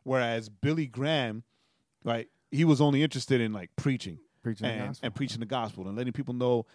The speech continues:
Speaker 1: that Jesus loves them and, you know, that there's a, there's an eternity. You spend your eternity in heaven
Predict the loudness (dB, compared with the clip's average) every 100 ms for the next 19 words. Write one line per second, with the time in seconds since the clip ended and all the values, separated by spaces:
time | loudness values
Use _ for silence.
0 | _ -8 -6 -4 -4 -2 -2 4 4 2
1 | -4 -6 -8 -6 -6 -4 -4 -8 -12 _
2 | _ _ -4 -4 -2 -4 -4 -10 _ -8
3 | -6 -6 -6 -2 0 0 -4 -8 -10 -6
4 | -2 -2 -2 -4 -4 -4 -2 -2 -4